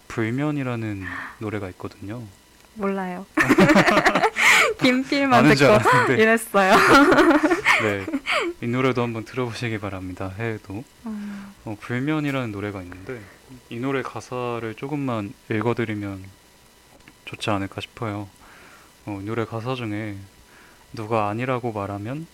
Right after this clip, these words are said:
Speaker 1: 그게 아니게만 느껴져. 난 그저 나답게 더 숨쉬고 싶고, 그저 나답게 더 느끼고 싶어.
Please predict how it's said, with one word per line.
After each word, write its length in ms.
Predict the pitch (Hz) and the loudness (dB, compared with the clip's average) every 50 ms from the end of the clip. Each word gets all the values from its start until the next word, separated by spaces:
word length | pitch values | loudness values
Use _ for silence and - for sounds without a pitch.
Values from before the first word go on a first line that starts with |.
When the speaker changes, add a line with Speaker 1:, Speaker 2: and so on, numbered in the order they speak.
| _ _ | _ _
Speaker 1:
그게 280 | - - 120 - 120 104 | -14 -10 -6 -4 -4 -2
아니게만 640 | 101 101 107 117 123 123 - 123 117 113 110 107 98 | -2 -4 -4 -4 -4 -4 -4 -6 -6 -4 -6 -6 -8
느껴져. 400 | 95 92 - - 107 98 - - - - _ _ _ _ _ - - - - - - - - - - - - _ | -10 -12 -10 -8 -8 -8 -10 -14 -18 -20 _ _ _ _ _ -20 -20 -20 -20 -20 -20 -20 -20 -20 -20 -20 -16 _
난 240 | - 117 117 120 120 | -4 -2 -2 -2 -2
그저 380 | - - 110 - - 117 117 110 | -6 -8 -6 -2 -2 0 0 0
나답게 540 | 113 107 110 - 131 - - - - 123 117 | 0 0 2 2 0 0 0 -2 0 0 0
더 220 | - - 110 107 104 | 0 -2 -4 -4 -4
숨쉬고 520 | - 143 147 151 143 - - 139 135 135 | -2 -2 -2 -2 -2 -4 -4 -2 -2 -2
싶고, 460 | - - - - - - 139 147 175 175 - _ - - - _ _ | -4 -4 -8 -12 -6 -2 -2 -2 -2 -4 -8 _ -20 -20 -20 _ _
그저 280 | - - 117 - 117 110 | -10 -6 -2 0 0 2
나답게 680 | 107 104 107 - 135 135 - - - 123 113 107 107 104 - - | 2 2 2 2 2 2 0 -2 -4 -2 -2 -2 -2 -6 -10 -12
더 120 | - - 107 | -10 -8 -6
느끼고 400 | 107 104 - - 123 110 113 110 | -6 -6 -6 -4 -4 -4 -4 -6
싶어. 420 | - - - - - 107 98 92 | -8 -10 -12 -12 -10 -8 -8 -10